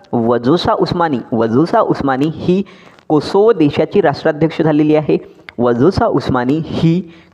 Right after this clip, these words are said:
कोसोवो देशाची राष्ट्राध्यक्ष झालेली आहे. कोसोवो देशाची राजधानी प्रिस्टिना आहे. ठीक आहे, आणि फ्रँक तेथे चालन चालतात. Next बघा, सर्वोच्च न्यायालयाच्या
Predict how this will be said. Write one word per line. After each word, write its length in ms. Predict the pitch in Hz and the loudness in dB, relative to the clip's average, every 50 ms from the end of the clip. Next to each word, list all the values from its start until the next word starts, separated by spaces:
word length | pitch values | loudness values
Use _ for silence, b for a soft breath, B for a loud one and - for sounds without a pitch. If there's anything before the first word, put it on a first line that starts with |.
| B | B
कोसोवो 440 | - 131 127 123 - - 190 226 233 | -2 0 0 0 0 0 2 2 2
देशाची 440 | 220 151 147 147 - - 139 - 170 | 2 2 0 0 0 -2 0 2 2
राष्ट्राध्यक्ष 640 | 151 120 110 - - - 160 139 131 156 147 - | 2 2 2 0 -2 -2 -2 0 0 -2 -2 0
झालेली 320 | 175 151 160 156 165 160 156 | 0 0 2 2 2 2 2
आहे. 200 | 160 160 160 185 | 2 2 0 -2
कोसोवो 480 | 180 - - 123 120 - - 202 214 | -2 -2 -2 -4 -2 0 2 2 2
देशाची 440 | 208 151 147 143 - 156 147 - 185 | 2 2 0 0 0 -2 0 2 2
राजधानी 420 | 151 147 135 127 135 151 151 170 175 | 2 2 0 0 0 -2 0 0 -2
प्रिस्टिना 560 | 175 - 123 131 120 - - 147 139 147 147 | -2 0 0 0 0 0 0 0 2 2 0
आहे. 200 | 151 147 156 170 165 B B B B B B - - | 0 0 -2 -2 -4 B B B B B B -6 -2
ठीक 100 | 156 170 | 0 0
आहे, 240 | 165 156 190 202 214 B B B B B | 0 2 2 2 0 B B B B B
आणि 140 | 135 143 | 0 0
फ्रँक 400 | 147 143 - - 170 180 196 190 | 0 -2 -2 -2 -2 -2 -2 -2
तेथे 180 | - 123 - 190 | -2 -2 0 0
चालन 300 | 185 - 196 175 165 143 | 0 0 0 0 0 0
चालतात. 260 | 113 120 113 104 110 107 - | 0 0 0 -2 -4 -6 -4
Next 320 | 117 123 147 160 156 - | -2 0 0 0 -2 -2
बघा, 200 | 165 165 165 175 196 - - - - - - _ _ _ _ _ _ _ _ _ b b b b b b - | 0 0 2 0 -2 -2 -12 -20 -20 -20 -20 _ _ _ _ _ _ _ _ _ b b b b b b -6
सर्वोच्च 420 | - 151 139 151 190 202 - - | -2 0 2 2 0 0 0 -2
न्यायालयाच्या 640 | 208 185 156 135 127 123 120 120 117 - - 147 156 | 0 0 0 0 0 0 0 -2 -2 -2 -2 -2 -2